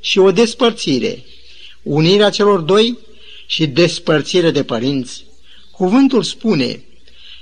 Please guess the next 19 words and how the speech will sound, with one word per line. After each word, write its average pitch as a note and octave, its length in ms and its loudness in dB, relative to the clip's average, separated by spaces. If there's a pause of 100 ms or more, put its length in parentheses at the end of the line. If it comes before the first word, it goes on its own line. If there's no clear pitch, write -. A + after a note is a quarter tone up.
(120)
"De D#3 280 0
aceea F#3+ 500 4
va E3 100 4
lăsa F3 280 2
omul F#3+ 340 4
pe D3+ 160 0
tatăl G#3 380 0
lui G3 120 0
și - 140 -4
pe D3+ 120 -4
mama D#3+ 300 0
lui C#3+ 380 -2 (520)
și G3 220 -4
se G3+ 160 2
va F#3+ 160 4
lipi G3+ 320 2
de G3+ 100 2
nevasta F3 500 0
lui." C#3 460 -2